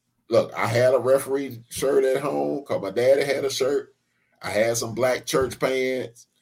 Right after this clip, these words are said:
and shoot, I go out there, and that's when I started officiating when I was, you know, in school.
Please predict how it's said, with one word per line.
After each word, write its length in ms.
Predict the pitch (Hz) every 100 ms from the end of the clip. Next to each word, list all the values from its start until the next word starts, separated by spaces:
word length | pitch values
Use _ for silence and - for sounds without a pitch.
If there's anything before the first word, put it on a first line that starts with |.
| _ _ _ -
and 180 | 90
shoot, 380 | 82 107 95 80
I 140 | 90 117
go 160 | 123
out 160 | 117 110
there, 260 | 120 135 - _ _ -
and 160 | 87 87
that's 200 | 117 123
when 160 | 120
I 120 | 107
started 400 | 117 - 104 107
officiating 680 | 104 123 135 104 101 101 104 _
when 160 | 92 90
I 140 | 98
was, 220 | 120 117 117
you 100 | 110
know, 300 | 104 120 120
in 180 | - 120
school. 520 | 120 - 143 160 -